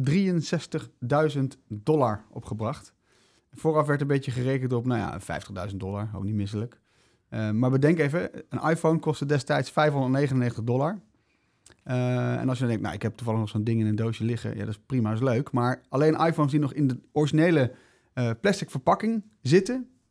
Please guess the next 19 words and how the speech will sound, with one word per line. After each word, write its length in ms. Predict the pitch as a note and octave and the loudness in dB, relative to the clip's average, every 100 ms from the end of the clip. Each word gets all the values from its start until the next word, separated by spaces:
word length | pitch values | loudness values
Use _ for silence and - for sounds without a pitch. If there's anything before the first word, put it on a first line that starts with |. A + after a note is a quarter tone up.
| - | -2
die 140 | E3 | 2
zijn 200 | D#3+ F3 | 4 4
zoveel 220 | E3 D3 | 4 0
geld 260 | B2+ C#3 A#2+ | 0 0 2
waard. 300 | A#2 F3 - _ _ - - _ _ | 0 -2 -8 _ _ -20 -20 _ _
En, 220 | C#3+ C#3 | 0 2
eh, 200 | C3+ C3 - | 2 0 -2
experts 360 | - F3+ E3 | -2 0 0
die 80 | D3+ | 0
kunnen 200 | D3+ C#3+ | 0 0
dus 140 | C3+ C3 | 2 0
ook 240 | C3 - _ | -2 -6 _
vooraf 420 | - D#3+ D#3+ C#3+ | 0 2 4 2
dus 200 | C#3 C3 | 0 -2
de 100 | - - | -2 -2
echtheid 380 | E3+ - C3+ - | -2 0 0 0
van 120 | D#3+ | 2
dat 180 | C#3+ - | 0 2
plastic 500 | D3+ - C#3 B2+ | 0 2 -2 -4